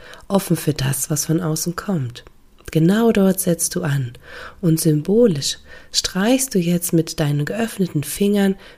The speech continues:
wieder wie ein Kamm von beiden Seiten von der Mitte aus zu deinen Ohren nach unten.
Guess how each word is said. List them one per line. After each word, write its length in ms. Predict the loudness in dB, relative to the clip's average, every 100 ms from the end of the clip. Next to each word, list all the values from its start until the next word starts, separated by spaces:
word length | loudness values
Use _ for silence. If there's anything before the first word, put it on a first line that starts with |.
| -4
wieder 360 | 2 6 6 4
wie 160 | 0 2
ein 180 | -2
Kamm 380 | -2 -2 0 -2 -4
von 260 | -4 -4 -2
beiden 400 | 0 2 2 2
Seiten 260 | 0 -4 -8
von 220 | -8 -6
der 100 | -2
Mitte 400 | 2 2 2 0
aus 480 | 2 2 0 -6 -6
zu 360 | -2 2 2
deinen 360 | 4 4 4 2
Ohren 400 | 2 0 0 -2
nach 260 | -2 -4 -2
unten. 520 | 0 0 -2 -8